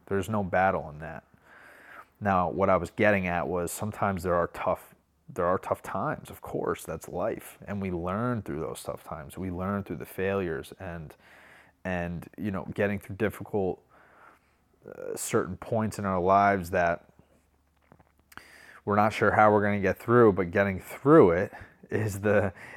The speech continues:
is the battle test. That is the test, the, the, that we're supposed to experience to toughen up. You know what I mean? It, it's kinda like when you meet, you know, a trust fund baby,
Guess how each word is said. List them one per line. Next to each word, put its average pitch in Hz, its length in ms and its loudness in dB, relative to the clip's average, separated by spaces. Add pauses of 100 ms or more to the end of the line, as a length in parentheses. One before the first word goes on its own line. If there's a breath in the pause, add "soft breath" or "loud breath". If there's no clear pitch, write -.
is 104 200 0
the 104 100 -2
battle 104 640 4
test. - 640 -4 (140)
That 90 300 2
is 92 200 -4
the 92 120 -8
test, - 580 -4
the, 90 220 -2 (200)
the, 76 280 -8
that 90 280 -6
we're 90 100 -8
supposed - 520 -4
to 90 120 -6
experience 98 760 -8
to - 240 -10
toughen 80 380 -6
up. 87 320 -8 (260)
You 87 120 -10
know 82 100 -10
what 85 100 -10
I 76 60 -12
mean? 85 280 -12 (800 loud breath)
It, - 80 -2
it's 104 280 0
kinda 117 240 4
like 107 180 2
when 110 140 -2
you 101 80 -4
meet, 104 240 -4 (200)
you 85 220 -4
know, 92 120 -2
a 90 40 -6
trust 120 320 2
fund 92 260 -2
baby, 87 400 -2